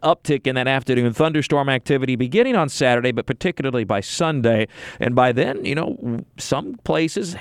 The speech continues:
dare I say it, will need some rain. It will have been nearly a week since we've had rain in some spots by the weekend, and, uh, normally that doesn't sound like it's all that big a deal, but we've been so wet, uh, that, uh,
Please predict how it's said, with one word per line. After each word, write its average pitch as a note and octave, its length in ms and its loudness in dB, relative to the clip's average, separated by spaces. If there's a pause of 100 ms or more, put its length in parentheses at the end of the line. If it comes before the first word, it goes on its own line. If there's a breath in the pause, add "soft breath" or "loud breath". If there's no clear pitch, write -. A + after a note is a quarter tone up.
(100)
dare A2+ 200 0
I A2+ 80 0
say C3 260 -2
it, - 160 -4
will C#3 240 -2
need C3+ 300 0
some D3 200 -2
rain. F3+ 440 0 (340 loud breath)
It B2+ 120 2
will C3 160 4
have C3 120 0
been C3+ 220 0
nearly C3+ 280 0
a C3 80 2
week C3 300 2
since A#2+ 240 -4
we've G#2+ 140 -2
had A#2 180 2
rain A2+ 260 0
in G2+ 60 -2
some D3+ 260 -2
spots A2+ 360 -2
by G#2+ 160 -2
the G#2 100 0
weekend, A#2+ 480 -2 (300 loud breath)
and, A#2 480 0
uh, A2 240 0 (460)
normally B2+ 520 0
that A#2+ 200 0
doesn't A2+ 300 -4
sound A2+ 240 -2
like A2 140 -4
it's - 100 -8
all A#2 120 0
that A2+ 120 0
big A2+ 140 -2
a A2 40 -2
deal, C3+ 300 -2
but A#2 120 -4
we've A2+ 100 -4
been A2+ 180 -4
so B2+ 240 -2
wet, A#2+ 400 0 (260 loud breath)
uh, A2+ 180 0
that, A2 240 -4 (200)
uh, G#2 280 -2